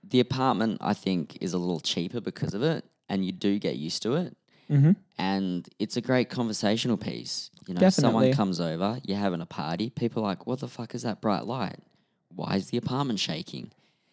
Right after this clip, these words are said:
Speaker 1: And then you can chat about it. And, um, I mean, there's nothing more liberating than having your morning coffee,
Speaker 2: Mm-hmm.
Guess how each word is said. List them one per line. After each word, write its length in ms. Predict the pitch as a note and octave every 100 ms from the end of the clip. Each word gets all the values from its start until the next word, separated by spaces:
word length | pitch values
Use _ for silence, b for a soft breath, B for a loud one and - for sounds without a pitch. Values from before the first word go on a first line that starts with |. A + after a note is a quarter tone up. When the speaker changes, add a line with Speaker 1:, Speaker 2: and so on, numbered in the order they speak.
| _ -
Speaker 1:
And 100 | F#2+
then 80 | G2
you 80 | F2+
can 140 | F2
chat 240 | - -
about 300 | D2+ D2+ D#2
it. 160 | A2 - _ _ _ _ _ _
And, 320 | - F#2+ F#2 F2
um, 440 | F2 E2+ E2 C#2 - _ _ _ _ _ -
I 60 | G#2
mean, 340 | F#2+ F2+ - - _ _ _
there's 180 | G#2 F#2
nothing 300 | A2 A#2+ A2
more 160 | F#2 D#2
liberating 680 | E2 E2 D#2+ C2 - A#2 A#2+ _ _ -
than 100 | G2+
having 360 | G2+ E2 E2+
your 100 | E2+
morning 340 | F2+ G2 G#2+ G2+
coffee, 500 | - - - F2 - _
Speaker 2:
Mm-hmm. 240 | D3 C3+